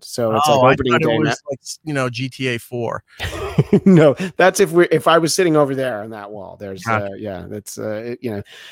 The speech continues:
Speaker 1: my son's five, so he's only on G T A two at this
Speaker 2: I'm
Speaker 1: point.
Speaker 2: curious as to where,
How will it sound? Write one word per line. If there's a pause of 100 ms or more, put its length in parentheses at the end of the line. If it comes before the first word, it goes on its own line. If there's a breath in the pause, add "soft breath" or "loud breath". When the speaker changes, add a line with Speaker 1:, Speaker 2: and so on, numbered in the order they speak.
(120 loud breath)
Speaker 1:
my
son's
five,
so
he's
only
on
G
T
A
two
at
this
Speaker 2:
I'm
Speaker 1:
point.
Speaker 2:
curious
as
to
where,